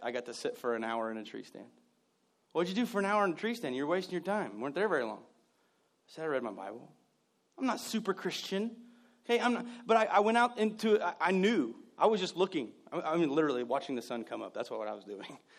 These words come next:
And I just had my bow, and just in case I got attacked or something. <laughs> But I, I was out there, I was hanging out, and I was just reflecting on how good God was to me. Listen, I have the time.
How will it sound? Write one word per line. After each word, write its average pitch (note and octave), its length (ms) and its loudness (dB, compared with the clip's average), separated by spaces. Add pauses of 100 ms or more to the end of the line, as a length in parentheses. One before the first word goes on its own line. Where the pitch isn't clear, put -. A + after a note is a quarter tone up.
(480)
And C#3 100 2
I B2+ 60 0
just A#2+ 160 -4
had A#2+ 180 -2
my A#2 140 -2
bow, A2 220 -2
and A2 100 -6
just C3+ 180 -8
in B2+ 80 -6
case - 500 -10 (140)
I G#2 80 -6
got G2 160 -10
attacked G2 420 -10
or - 60 -14
something. G#2+ 480 -10 (420)
<laughs> A#3 100 2 (480)
But F#3 120 4
I, F#3+ 140 6
I - 20 10
was F#3 140 6
out A3+ 120 6
there, A3 140 6
I G3 40 8
was F#3 120 4
hanging A3+ 240 6
out, G#3+ 200 6
and G3 100 4
I G3 100 6
was F#3+ 240 6
just G#3 220 4
reflecting A3 480 4
on F#3 100 6
how F#3+ 200 4
good G3 340 6
God G3 260 8
was F#3+ 280 4
to D3+ 140 -6
me. A#2 220 -8 (1500)
Listen, G#3+ 180 0
I G3+ 80 4
have A3+ 240 4
the A3+ 80 6
time. A3+ 580 4